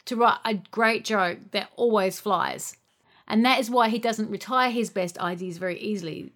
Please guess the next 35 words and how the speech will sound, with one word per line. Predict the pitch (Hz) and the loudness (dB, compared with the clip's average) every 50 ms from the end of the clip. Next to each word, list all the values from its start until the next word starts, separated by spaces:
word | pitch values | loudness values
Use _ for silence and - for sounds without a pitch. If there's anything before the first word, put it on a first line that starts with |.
| _ _ _ | _ _ _
you | - 226 202 | -4 -2 -2
know, | 175 | -2
the | 160 170 | -2 -4
ones | 165 175 175 170 | -4 -4 -4 -4
that | 180 170 | -4 -6
are | 175 | -4
working, | 165 202 214 226 226 226 - 175 147 147 - - 190 - _ _ _ _ _ _ - | -2 0 0 0 0 -2 -4 -6 -8 -8 -8 -12 -16 -18 _ _ _ _ _ _ -10
because | 226 220 - 247 220 233 | -8 -6 -4 -6 -4 -4
they're | 254 240 | -4 -4
brilliant. | 233 - 277 330 403 349 175 - - - _ _ _ _ - | -4 -2 -2 0 0 0 -2 -4 -8 -14 _ _ _ _ -4
They're | 254 262 - - | -2 -2 -2 -2
always | - 302 302 294 302 294 285 277 220 - | -2 -2 0 2 2 2 2 0 -2 -2
there. | - 214 196 196 208 247 320 392 - _ _ _ _ _ _ _ _ _ - | -2 0 2 2 2 2 0 0 -2 _ _ _ _ _ _ _ _ _ -8
They're | 233 - - | -6 0 2
always | 277 302 311 285 269 | 4 6 6 6 4
something | - 262 - 220 208 | 2 0 -2 -2 -4
to | - | -2
come | - 208 185 180 | -2 -2 -2 -2
back | - 185 - - - | -2 -2 -4 -4 -4
to | - 196 | -6 -4
as | 180 170 | -4 -4
a | 180 | -4
basis, | - 160 160 180 202 - 220 220 | -4 -4 -4 -4 -4 -4 -4 -4
and | 220 208 196 | -2 -4 -4
they're | 190 - | -4 -2
always | - 190 190 180 175 165 | -2 -2 -2 -2 -4 -4
valuable. | - 160 156 160 160 156 156 151 143 - - - _ _ _ _ _ _ _ _ _ _ _ _ _ _ _ _ _ _ _ _ _ _ _ _ _ _ _ _ _ - - - - | -4 -4 -4 -4 -6 -6 -8 -10 -12 -12 -14 -18 _ _ _ _ _ _ _ _ _ _ _ _ _ _ _ _ _ _ _ _ _ _ _ _ _ _ _ _ _ -20 -20 -14 -6
So | - 302 | -2 2
what | 302 359 494 - | 4 4 2 2
can | - 466 | 2 2
we | 392 330 | 2 4
learn | 277 240 233 233 233 233 | 4 4 4 4 4 2
here | 247 240 254 233 214 | 0 0 2 4 4
as | 202 190 190 | 4 2 2
teachers? | - - 185 175 175 - 196 202 240 370 440 - - - | 0 0 0 0 0 0 0 0 0 0 0 -2 -6 -10